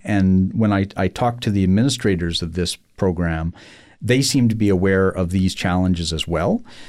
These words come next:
So the government basically said, uh, we still think we can achieve the two billion tree target, and we are already, uh, addressing many of the concerns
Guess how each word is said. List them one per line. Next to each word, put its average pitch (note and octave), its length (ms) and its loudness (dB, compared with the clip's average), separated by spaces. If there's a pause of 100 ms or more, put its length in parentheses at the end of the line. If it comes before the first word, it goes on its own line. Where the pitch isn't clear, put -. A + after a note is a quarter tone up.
So - 140 -2
the E3+ 80 0
government B3 560 0 (240)
basically A2+ 520 0
said, F#2 460 -2 (400)
uh, F#2 400 2
we A#2+ 340 2
still D3+ 320 0
think A2+ 240 0
we G#2 80 0
can G2 160 0
achieve F2+ 320 0
the E2+ 100 -4
two F#2+ 180 -4
billion F2 300 0
tree D#2+ 460 -4 (300)
target, E2 560 -2
and G2+ 200 0
we A2+ 120 4
are A2 200 0
already, A2+ 720 2 (520)
uh, E2+ 520 0 (880)
addressing F#2 760 0
many G#2+ 240 4
of G2 80 0
the F2+ 100 -4
concerns F2+ 800 0